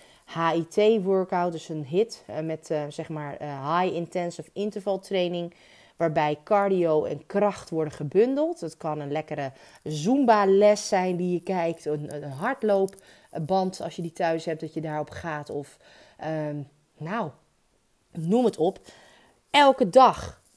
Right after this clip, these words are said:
ook daarnaast, en dus niet twee keer in de week, maar elke dag proberen achtduizend tot tienduizend stappen te lopen. Buiten in de lucht is nog het allerbeste. Laat jezelf bewegen.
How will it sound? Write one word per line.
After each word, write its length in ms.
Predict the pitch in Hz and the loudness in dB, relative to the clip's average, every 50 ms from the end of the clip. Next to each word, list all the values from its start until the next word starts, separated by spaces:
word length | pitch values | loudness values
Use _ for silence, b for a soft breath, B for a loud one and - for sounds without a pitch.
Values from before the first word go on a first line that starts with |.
| _ | _
ook 280 | - 214 233 247 240 240 | 4 6 6 6 6 4
daarnaast, 560 | 190 170 165 160 170 151 139 127 127 - - | 2 2 2 0 -2 -4 -4 -6 -8 -6 -4
en 120 | 190 185 175 | -2 -2 -2
dus 140 | 160 151 | -2 -2
niet 160 | 196 214 196 - | -4 -4 -4 -2
twee 200 | - 190 180 180 | 0 0 0 2
keer 100 | 180 175 | 0 -2
in 60 | 175 | -2
de 60 | 160 | 0
week, 160 | 160 151 151 | -2 -2 -2
maar 100 | 160 156 | -2 -2
elke 220 | - 180 202 196 190 | 0 0 0 0 -2
dag 180 | 175 - - | -4 -6 -8
proberen 360 | - 175 156 165 165 160 - | -8 -6 -4 -4 -4 -4 -4
achtduizend 640 | - 165 185 - - - 165 156 151 151 151 147 - | -6 -8 -8 -8 -6 -6 -4 -4 -4 -4 -6 -10 -12
tot 160 | 151 - - | -14 -12 -8
tienduizend 480 | - 202 190 175 151 139 139 147 143 135 | -6 -4 -4 -2 -2 -4 -4 -6 -8 -10
stappen 360 | - - 202 190 190 196 185 | -8 -6 -6 -6 -6 -6 -6
te 120 | - 175 | -4 -4
lopen. 520 | 156 156 156 151 151 - - 143 139 147 - b b b b b b b b b b b b b b b _ _ _ | -2 -2 -2 -4 -4 -6 -8 -12 -12 -12 -16 b b b b b b b b b b b b b b b _ _ _
Buiten 500 | - 139 143 165 170 185 190 190 160 156 | -8 -4 -2 0 2 2 2 0 -2 -6
in 60 | 151 | -6
de 80 | 147 143 | -6 -4
lucht 280 | 143 160 160 - - | -4 -4 -4 -4 -8
is 80 | - - | -12 -10
nog 120 | 165 147 | -8 -8
het 120 | 139 151 - | -8 -8 -6
allerbeste. 720 | 151 151 156 156 147 151 143 143 - - - 143 135 139 - _ _ _ _ _ _ | -6 -4 -4 -2 -2 -4 -6 -8 -10 -10 -10 -10 -10 -10 -14 _ _ _ _ _ _
Laat 400 | - 139 143 143 151 185 214 214 | -8 -6 -4 -4 -4 -4 -4 -6
jezelf 360 | 190 165 - 170 156 151 147 | -6 -6 -2 -2 -2 -2 -2
bewegen. 680 | 151 151 147 156 147 147 147 143 - - 139 131 131 | -4 -4 -4 -2 -2 -2 -4 -6 -6 -10 -12 -12 -12